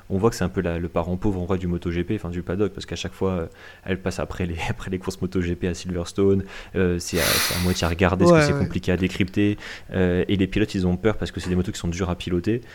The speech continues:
Speaker 1: et du coup, ça pousse beaucoup plus, tu vois, et c'est là qu'on manque d'un championnat où les, d'attente, tu vois, où justement le Superbike ou quoi, ça pourrait être ce genre de, de, de championnat-là, mais on, mais pour le coup, ça, ça, ça ne fonctionne pas comme ça en moto, et, euh, et c'est pour ça que c'est plus, c'est, ils sont plus, plus perméables au stress au niveau des, des,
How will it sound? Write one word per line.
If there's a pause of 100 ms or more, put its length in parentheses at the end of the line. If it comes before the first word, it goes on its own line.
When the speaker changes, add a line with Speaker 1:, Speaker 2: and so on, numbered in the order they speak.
(220)
Speaker 1:
et
du
coup,
ça
pousse
beaucoup
plus,
tu
vois,
et
c'est
là
qu'on
manque
d'un
championnat
où
les,
d'attente,
tu
vois,
où
justement
le
Superbike
ou
quoi,
ça
pourrait
être
ce
genre
de,
de,
de
championnat-là,
mais
on, (480)
mais
pour
le
coup,
ça,
ça,
ça
ne
fonctionne
pas
comme
ça
en
moto, (500)
et,
euh,
et
c'est
pour
ça
que
c'est
plus,
c'est,
ils
sont
plus,
plus
perméables
au
stress
au
niveau
des,
des,